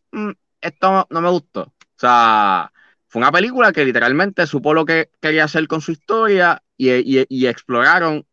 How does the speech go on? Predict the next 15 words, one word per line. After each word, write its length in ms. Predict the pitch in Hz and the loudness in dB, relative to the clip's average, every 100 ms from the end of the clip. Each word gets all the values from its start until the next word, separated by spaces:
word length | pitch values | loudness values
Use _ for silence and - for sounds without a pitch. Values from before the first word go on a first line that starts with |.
| _ | _
por 200 | 147 143 | -4 -4
completo 720 | - 143 139 - 180 180 151 135 | -2 -4 -4 -4 -2 -2 -4 -6
todos 280 | - 123 131 | -4 -2 0
los 200 | 151 147 | 0 0
ámbitos 420 | 156 160 156 143 139 | 0 0 -4 -4 -6
que 100 | 131 | -8
se 140 | 113 | -8
podía 280 | 107 107 107 | -6 -2 -2
tocar 260 | 117 120 120 | -2 -2 -2
de 120 | 117 | -2
la 60 | |
historia, 520 | 113 _ 87 80 58 _ _ _ | -4 _ -10 -10 -12 _ _ _
o 20 | |
sea, 460 | 98 92 85 73 - | -4 -2 -2 -6 -10
y... 680 | 98 98 98 95 92 90 | -4 -2 -2 -4 -6 -8